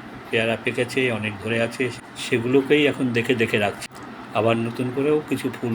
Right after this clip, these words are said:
এসছে, পরবর্তীতে আবার সেগুলোও হবে। এই ছোট্ট টবটার মধ্যে পাকুড় গাছ, এটাকে বনসাই করব। এই যে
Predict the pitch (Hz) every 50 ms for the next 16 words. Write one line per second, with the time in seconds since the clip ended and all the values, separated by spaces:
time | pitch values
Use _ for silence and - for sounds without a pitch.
0 | 113 110 104 - - - 156 180 214 - - - - 107 104 107 107 110 - 113
1 | - - 110 104 107 107 104 - 107 101 101 107 113 113 113 107 104 107 107 -
2 | - - - - _ _ - - - 120 110 - - 139 127 - 147 - - 147
3 | 139 - 156 147 143 143 143 - - 139 127 - - 151 143 151 165 175 170 -
4 | 160 127 120 120 117 131 113 113 120 120 120 - 135 127 123 - 143 139 147 151
5 | 165 - - - - - 110 113 110 110